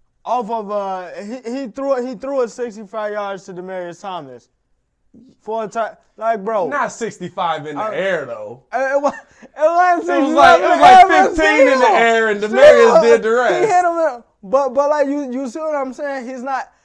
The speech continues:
Speaker 1: he's not doing that consistently enough. I've, I've watched him literally. He does more to win a game with his legs than he does his arm at this point.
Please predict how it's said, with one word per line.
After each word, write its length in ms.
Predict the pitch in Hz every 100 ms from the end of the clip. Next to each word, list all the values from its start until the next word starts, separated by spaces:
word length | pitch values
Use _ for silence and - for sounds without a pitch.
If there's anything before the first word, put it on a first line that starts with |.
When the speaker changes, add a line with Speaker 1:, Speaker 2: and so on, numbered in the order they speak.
| _ _
Speaker 1:
he's 180 | 262 269
not 320 | 269 254 196
doing 260 | 220 240 233
that 180 | 220 208
consistently 540 | 202 240 240 214 196
enough. 380 | 180 214 180 135 _ _ _ _ -
I've, 260 | 196 226 180 -
I've 240 | 214 226
watched 520 | 170 165 220 247 226
him 240 | 226 214 196
literally. 300 | 220 233 208 _ _ _
He 220 | 294 339
does 340 | 320 294 240
more 220 | 220 233
to 80 | 233
win 240 | 220 220 214
a 40 |
game 300 | 190 214 208
with 140 | 208
his 120 | 196 165
legs 360 | 196 196 175
than 160 | 170 175
he 80 | 170
does 300 | 175 170 160
his 180 | 160
arm 500 | 143 160 160 139 113 101
at 140 | 135
this 160 | 156 143
point. 340 | 143 127